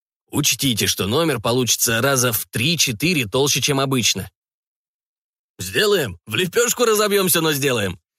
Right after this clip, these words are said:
Сталин от азарта даже вскочил с места. Глаза его горели, весь он был готов тут же сорваться и помчаться делать номер, который будет информационной бомбой огромной силы. «А вы успеете к полудню доставить с Манзунда фото?»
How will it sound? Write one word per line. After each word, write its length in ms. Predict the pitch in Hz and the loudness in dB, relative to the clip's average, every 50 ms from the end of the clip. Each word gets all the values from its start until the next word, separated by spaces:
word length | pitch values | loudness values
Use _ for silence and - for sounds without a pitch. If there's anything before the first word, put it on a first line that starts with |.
| _ _ _ _ | _ _ _ _
Сталин 420 | - - - 185 208 180 131 117 113 | -14 -6 -2 -2 0 2 2 2 0
от 120 | 107 104 | 0 0
азарта 380 | 120 110 113 165 160 131 135 120 | 0 0 0 0 0 -2 -2 0
даже 220 | 131 123 120 117 | 0 0 0 0
вскочил 360 | 107 - 139 123 - - 135 | 0 0 0 0 0 0 0
с 100 | - - | 0 0
места. 400 | 123 113 101 92 - - - 92 - _ _ _ _ | 2 2 0 0 -2 -6 -10 -14 -18 _ _ _ _
Глаза 340 | - 113 117 123 123 131 147 | -2 0 0 0 0 0 0
его 180 | 143 139 139 139 | 0 0 0 0
горели, 420 | 135 143 139 127 113 101 90 87 | 0 0 0 0 0 0 0 -2
весь 340 | 87 92 107 143 165 - - | -4 -2 0 2 2 2 2
он 120 | 120 117 | 0 0
был 140 | 113 139 135 | 0 0 0
готов 340 | 120 123 113 - 165 131 - - _ | 2 0 0 0 -2 -2 -4 -4 _
тут 160 | 180 202 160 | -2 0 2
же 120 | 139 127 | 2 2
сорваться 500 | - - 110 110 127 180 196 - - 139 | 2 0 0 0 0 0 0 0 0 0
и 60 | 123 | 0
помчаться 500 | 104 120 113 110 104 - - - - - | 0 0 0 0 0 0 0 0 0 0
делать 360 | 123 113 135 135 127 117 - 135 | 0 0 0 0 0 -2 -2 -2
номер, 300 | 151 185 175 143 120 110 | -2 0 0 0 0 0
который 320 | 120 110 - 147 139 135 | -4 -2 0 0 0 0
будет 320 | 117 120 127 127 117 - | 0 0 0 -2 -2 -2
информационной 680 | 151 135 117 135 120 120 120 107 - - 160 156 151 151 | -2 -2 0 0 0 0 0 0 0 0 0 2 0 0
бомбой 420 | 139 120 120 151 180 160 135 135 123 | 0 0 0 0 0 0 0 0 0
огромной 400 | 117 113 120 120 117 117 113 110 | 0 0 0 0 2 2 2 2
силы. 380 | - - 117 104 98 87 85 - _ _ _ _ _ _ _ _ _ _ _ _ | 0 0 2 0 0 0 -2 -6 _ _ _ _ _ _ _ _ _ _ _ _
«А 140 | 78 90 107 | -2 -2 0
вы 180 | 104 110 110 | 0 0 2
успеете 580 | 110 107 - - - - 156 170 143 110 - 90 | 2 2 0 0 0 2 2 2 2 0 -2 -6
к 100 | - - | -6 -4
полудню 460 | - 101 101 110 143 156 127 117 107 | -2 0 2 2 0 0 0 0 0
доставить 500 | 98 101 98 - - 139 135 127 113 - | 2 0 0 0 0 0 0 0 -2 -2
с 60 | - | -2
Манзунда 520 | 120 113 117 117 113 113 127 127 120 135 147 | -2 0 0 0 0 0 0 2 2 0 0
фото?» 440 | - - 180 120 95 - 80 90 | 0 0 -2 -2 -2 -2 -6 -8